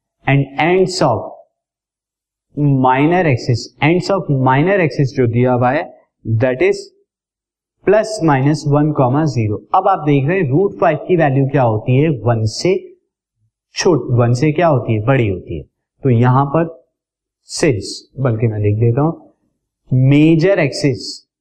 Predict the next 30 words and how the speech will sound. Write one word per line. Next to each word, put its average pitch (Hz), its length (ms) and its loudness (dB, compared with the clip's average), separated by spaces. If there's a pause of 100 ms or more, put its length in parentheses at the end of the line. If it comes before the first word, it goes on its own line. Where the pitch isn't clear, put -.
(320)
आप 127 120 2
देख 117 280 0
भी 135 240 2
रहे 147 100 2
हैं 151 80 0
मेजर 135 340 2
एक्सिस 143 380 0
क्या 175 120 2
है, 110 180 -2 (680)
मेजर 151 500 4
एक्सिस 147 300 0
जो 165 100 0
है 185 60 2
वाई 139 360 2
एक्सिस 170 280 0
पर 165 140 0
लाई 139 220 0
करती 117 240 -2
है, 120 60 0
since 143 260 0 (140)
major 131 320 2
axis 151 260 -2 (380)
lie, 104 400 0 (560)
since 90 340 -10 (180)
major 107 360 0
axis 113 260 -2 (120)
lie 98 280 -4 (960)
on, 135 340 0 (960)
किस 120 180 0
पर, 202 180 0